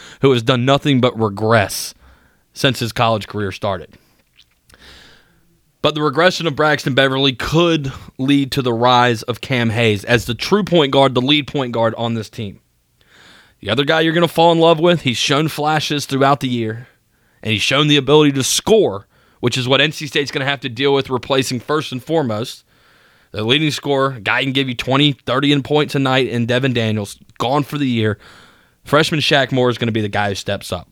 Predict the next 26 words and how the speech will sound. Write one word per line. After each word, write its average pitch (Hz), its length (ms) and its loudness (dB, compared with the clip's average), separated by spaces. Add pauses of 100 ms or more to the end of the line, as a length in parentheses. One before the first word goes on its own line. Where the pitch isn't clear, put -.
Playing 117 240 -4
opposite 135 460 -2
of 180 80 -2
Cam 156 240 0
Hayes. 107 400 -4 (840)
A - 60 -20 (1400)
couple 147 280 -2
weeks 139 260 -2
ago, 127 460 2
one 123 260 0
of 127 60 2
N 120 120 0
C 123 120 -6
State's 117 320 0
game, 113 260 -2
he 110 220 0
exploded 123 600 0
for 110 140 -4
eighteen 135 400 0
or 131 60 0
nineteen 127 440 -2
points, 107 300 -2
already 135 300 0
a 127 40 -2
career 123 340 -4
high. 101 300 -2